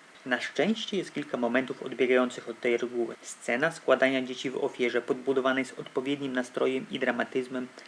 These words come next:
a następujący po niej ratunek Kabiri i ucieczka przed tłumem wyznawców zrealizowana jest dynamicznie i widowiskowo. Pomimo ewidentnych mankamentów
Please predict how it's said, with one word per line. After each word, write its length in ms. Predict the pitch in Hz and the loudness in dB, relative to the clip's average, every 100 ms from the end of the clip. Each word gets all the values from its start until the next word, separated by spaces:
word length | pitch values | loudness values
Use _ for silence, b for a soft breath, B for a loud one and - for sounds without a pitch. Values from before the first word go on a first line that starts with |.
| B | B
a 80 | - | 0
następujący 600 | 240 202 147 143 147 151 | 0 0 -4 -2 -2 -2
po 120 | 139 | -2
niej 160 | 131 127 | -2 -2
ratunek 440 | 127 - 135 127 | -2 -4 -4 -4
Kabiri 520 | - 123 135 143 135 - | -6 -8 -4 -4 -6 -8
i 80 | 156 | -8
ucieczka 440 | - - 180 - | -4 -2 -2 -2
przed 200 | - 151 | -2 -2
tłumem 300 | - 135 131 | 0 0 2
wyznawców 680 | 123 123 127 - 139 120 - | 2 2 -2 0 -4 -4 0
zrealizowana 560 | 147 165 151 147 139 | 2 4 2 2 2
jest 180 | 131 123 | -2 -4
dynamicznie 640 | - 226 185 147 156 127 | 0 0 2 -2 -6 -4
i 60 | 117 | -4
widowiskowo. 680 | 117 113 113 - - 95 - - - - - | -2 -4 -4 -8 -8 -8 -10 -20 -20 -20 -10
Pomimo 380 | 127 135 180 - | -6 -4 -4 -2
ewidentnych 640 | - 123 123 147 143 143 135 | -2 -2 0 0 0 -12 -4
mankamentów 720 | 131 127 123 120 117 131 | -4 -2 -2 -2 -2 -6